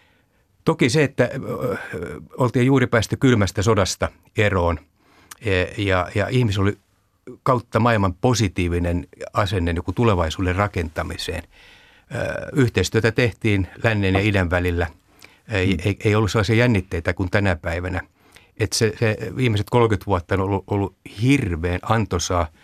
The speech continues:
Speaker 1: ensinnäkin tutkijalle, mutta myös niinku uuden teknologian kehittämiseen. Nyt on ollut sellainen aikaikkuna, ö, jossa sitten sitä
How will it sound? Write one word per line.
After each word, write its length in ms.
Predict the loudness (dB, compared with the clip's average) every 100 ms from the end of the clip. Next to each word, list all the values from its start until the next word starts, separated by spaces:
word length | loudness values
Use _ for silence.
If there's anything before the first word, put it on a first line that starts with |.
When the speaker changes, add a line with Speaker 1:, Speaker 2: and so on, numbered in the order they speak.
| -20 -20 -18 -16 -4 0
Speaker 1:
ensinnäkin 300 | 0 0 0
tutkijalle, 520 | -2 2 2 2 0 -2
mutta 220 | -2 0
myös 180 | 0 0
niinku 160 | -2 -2
uuden 260 | 0 0
teknologian 420 | -2 -4 -2 -2
kehittämiseen. 680 | 0 2 0 -2 -10 -10 -4
Nyt 200 | -4 0
on 80 | 0
ollut 160 | 2 0
sellainen 240 | 0 2
aikaikkuna, 640 | 2 0 -4 -6 -10 -10 -10 _ _ -20 -20 -4
ö, 140 | -2 0
jossa 320 | 0 0 0
sitten 340 | 0 0 0 0
sitä 280 | 2 0